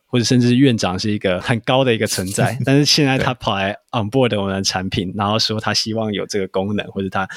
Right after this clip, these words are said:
想要做什么事情，我觉得这蛮有趣的。像我们最近也 onboard 了一个台湾的一个医学系的教授，然后也是一样，就是，诶，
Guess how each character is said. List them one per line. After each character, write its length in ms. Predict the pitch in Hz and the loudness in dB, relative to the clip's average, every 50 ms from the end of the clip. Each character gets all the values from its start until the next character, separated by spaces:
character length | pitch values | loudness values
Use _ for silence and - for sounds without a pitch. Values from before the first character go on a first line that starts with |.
| - - - - | -14 -14 -8 -4
想 220 | - - - - | -2 -2 -2 -2
要 40 | 113 | -2
做 160 | - 117 107 | -2 -2 -2
什 120 | 98 - 85 | -2 -2 -4
么 100 | 87 - | -4 -4
事 180 | - 104 95 | -2 0 0
情， 200 | 92 - - - - - | 0 0 -2 -4 -6 -4
我 100 | 110 110 | -2 2
觉 60 | 101 | 4
得 80 | 139 139 | 4 4
这 240 | 135 147 135 127 - - - - - _ - | 6 4 4 4 2 -4 -16 -20 -16 _ -2
蛮 120 | 110 107 | 0 0
有 140 | 104 95 92 | 0 0 0
趣 220 | - - 117 98 | 0 0 0 0
的。 100 | 90 - | 0 0
像 160 | - - 170 156 | 2 4 4 4
我 20 | |
们 80 | 131 117 | 4 4
最 120 | 143 143 | 4 6
近 100 | 139 131 | 6 4
也 100 | 113 107 | 4 2
onboard 300 | 107 104 98 95 117 110 | 0 0 0 2 2 2
了 80 | 104 101 | 2 2
一 60 | 101 | 2
个 340 | - 101 95 90 87 - - - - _ _ | 2 2 2 2 0 -2 -4 -10 -20 _ _
台 140 | - - 104 | -2 0 0
湾 180 | 101 101 104 104 | 0 0 0 0
的 140 | 104 98 98 | 2 2 0
一 80 | 98 | 0
个 160 | - 101 92 | 0 0 -2
医 160 | - - 110 98 | 0 0 0 2
学 120 | - 95 | 2 2
系 160 | - - 107 | 2 2 2
的 60 | 95 | 0
教 240 | 92 - 107 87 90 | 2 0 0 0 0
授， 260 | 92 - 98 - - - _ - | 0 0 -2 -2 -4 -6 _ -2
然 100 | 110 120 | 0 2
后 60 | 120 | 2
也 40 | 110 | 2
是 140 | 107 120 113 | 2 2 2
一 40 | |
样， 180 | 113 113 107 107 | 2 2 2 0
就 40 | 107 | 0
是， 120 | 101 110 | 0 0
诶， 200 | - 110 127 - | 2 2 0 0